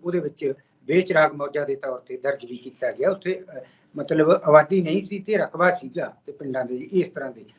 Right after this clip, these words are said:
ਇਹ ਕਿਉਂਕਿ ਜਾਂ ਪ-, ਪਿਛਲੇ ਸਮੇਂ ਦੇ ਦੌਰਾਨ ਜਿਹੜੇ ਪਿੰਡ ਉੱਜੜਦੇ ਸਨ, ਜਾਂ ਤਾਂ ਕੋਈ ਵੱਡੀ ਕੁਦਰਤੀ ਆਫਤ ਆਉਂਦੀ ਸੀ, ਹੜ੍ਹ ਆ ਗਏ ਜਾਂ ਭੂਚਾਲ ਆ ਗਏ ਜਾਂ ਉਸ ਤਰ੍ਹਾਂ ਦੇ ਜਿਹੜੇ ਆਪਾਂ ਨੂੰ ਥੇ ਦਿਸਦੇ ਨੇਗੇ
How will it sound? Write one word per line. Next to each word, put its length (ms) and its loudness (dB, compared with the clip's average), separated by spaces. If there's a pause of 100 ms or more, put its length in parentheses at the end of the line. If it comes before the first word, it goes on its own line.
(320)
ਇਹ 280 8
ਕਿਉਂਕਿ 380 -2
ਜਾਂ 360 4
ਪ-, 240 -10
ਪਿਛਲੇ 340 -8
ਸਮੇਂ 260 -8
ਦੇ 100 -6
ਦੌਰਾਨ 360 -8
ਜਿਹੜੇ 180 -8
ਪਿੰਡ 260 -12
ਉੱਜੜਦੇ 560 -8
ਸਨ, 220 -10
ਜਾਂ 120 -8
ਤਾਂ 100 -10
ਕੋਈ 280 -16 (220)
ਵੱਡੀ 220 4
ਕੁਦਰਤੀ 480 0
ਆਫਤ 300 4
ਆਉਂਦੀ 260 -6
ਸੀ, 200 -20 (880)
ਹੜ੍ਹ 100 6
ਆ 180 4
ਗਏ 320 -14 (200)
ਜਾਂ 220 -8
ਭੂਚਾਲ 580 -2
ਆ 140 0
ਗਏ 220 -12
ਜਾਂ 120 -6 (120)
ਉਸ 260 -4
ਤਰ੍ਹਾਂ 180 0
ਦੇ 100 -10
ਜਿਹੜੇ 240 -10
ਆਪਾਂ 200 -8
ਨੂੰ 100 -16
ਥੇ 260 0
ਦਿਸਦੇ 400 -12
ਨੇਗੇ 360 -6